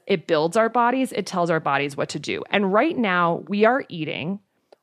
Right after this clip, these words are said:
ultra-processed, nutrient-depleted crap. The molecular information that is going into our body is crap. It would,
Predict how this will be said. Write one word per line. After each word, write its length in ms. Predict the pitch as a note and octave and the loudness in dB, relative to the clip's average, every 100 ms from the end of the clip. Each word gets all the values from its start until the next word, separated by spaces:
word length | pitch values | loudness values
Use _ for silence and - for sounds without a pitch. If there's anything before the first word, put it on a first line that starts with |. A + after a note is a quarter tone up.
| _ _ - | _ _ 2
ultra-processed, 1500 | F3 G3 - D#4+ D#4+ - E3+ D3+ - C#3+ F#3 G#3 - - - _ _ - | 2 2 0 -2 -2 0 0 0 -2 0 -2 -4 -14 -18 -20 _ _ -4
nutrient-depleted 1600 | F3 E3+ G3 A#3+ - C#4+ D4 C#4+ C#4+ - F#3+ D#3+ D3 C#3 D3+ - _ _ | 0 2 2 2 2 4 4 2 -2 -2 -2 2 2 2 -2 -10 _ _
crap. 520 | - - - - - - _ - | -6 0 0 -2 -14 -20 _ 0
The 100 | A3 | 2
molecular 920 | G3+ G3 G3 A#3+ - D4 D4+ D#4+ - - | 4 2 0 -2 -4 -2 0 0 -2 -2
information 760 | G#3+ A3 C4 A#3+ F3+ E3+ F3 | 0 2 0 2 0 0 0
that 120 | D#3+ D#3 | 0 -2
is 140 | D3 | -2
going 280 | D#3+ D#3 E3 | -2 0 0
into 240 | F3+ G#3 | -4 0
our 120 | G#3 | 0
body 460 | G3 D#3 D3+ D3+ D3+ - | 2 2 2 -2 -6 0
is 280 | E3+ D#3 - | 0 0 -6
crap. 460 | - - D3+ A#2 - _ _ _ _ _ | -8 0 0 0 -6 _ _ _ _ _
It 300 | C#4+ - - | 0 0 -2
would, 300 | G#3 C#4+ G#3 | -2 -2 -2